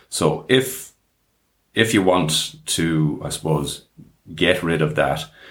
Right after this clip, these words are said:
then there's a few routes. But before we do that, we should look at why we get it. So we get it in Ireland mostly because we're cutting too low, um, and because we're getting way too much,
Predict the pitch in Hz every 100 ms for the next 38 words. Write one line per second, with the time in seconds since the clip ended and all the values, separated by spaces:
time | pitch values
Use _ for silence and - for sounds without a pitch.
0 | - _ - 85 85 80 - 78 78 -
1 | 113 110 - - - - - _ _ 98
2 | - 80 - 113 127 107 85 80 71 -
3 | 80 80 82 80 76 - 87 85 76 76
4 | 69 - - 78 80 127 131 131 - _
5 | - 90 90 90 85 80 - _ _ _
6 | _ _ _ - 95 117 117 95 80 80
7 | 78 90 87 78 78 76 78 107 - _
8 | _ _ _ - 78 80 78 76 76 -
9 | - 95 85 78 82 78 78 78 76 -
10 | - - - - - - 90 90 92 80
11 | 78 - -